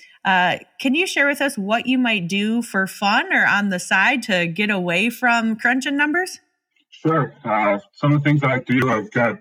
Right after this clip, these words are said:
Speaker 2: a family. Uh, I got three children that are all in college right now. So,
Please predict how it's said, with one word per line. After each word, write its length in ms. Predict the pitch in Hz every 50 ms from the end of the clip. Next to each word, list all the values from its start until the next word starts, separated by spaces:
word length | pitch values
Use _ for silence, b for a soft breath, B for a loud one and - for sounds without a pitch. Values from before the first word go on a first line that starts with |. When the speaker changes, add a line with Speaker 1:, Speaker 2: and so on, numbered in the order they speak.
| _ _ _ _ _ _ _ _ _ _ _ _ _ _
Speaker 2:
a 60 | 139 139
family. 520 | 147 143 143 147 151 156 151 147 143 139
Uh, 60 | - 107
I 160 | 107 107 101
got 180 | 104 101 98
three 220 | - - 127 123 120 -
children 360 | - - 139 120 117 131 127 123
that 180 | 117 107 104
are 120 | 98 98 101
all 140 | 101 104
in 80 | 107 98
college 340 | - 113 110 110 113 107 113
right 140 | 113 113 117
now. 120 | 107 107
So, 580 | 104 - 104 - - - 98 95 95 95 -